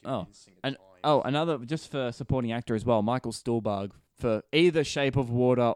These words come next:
Speaker 1: or, um, or Call Me By Your Name. I think he could have been nominated for either of those
Speaker 2: Mm.
Speaker 1: because he is excellent in both of those films.
Speaker 2: Mm.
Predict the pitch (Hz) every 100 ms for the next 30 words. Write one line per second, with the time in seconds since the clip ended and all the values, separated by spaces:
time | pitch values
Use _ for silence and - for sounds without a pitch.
0 | - 123 123 123 117 117 113 107 104 -
1 | - _ _ 127 127 120 127 117 107 107
2 | 107 107 104 101 - 117 123 117 123 110
3 | 107 107 107 101 107 117 110 107 101 104
4 | 104 - _ _ _ _ 104 139 120 139
5 | 139 120 - 120 - 131 117 82 113 98
6 | 113 110 107 110 107 - 104 101 98 95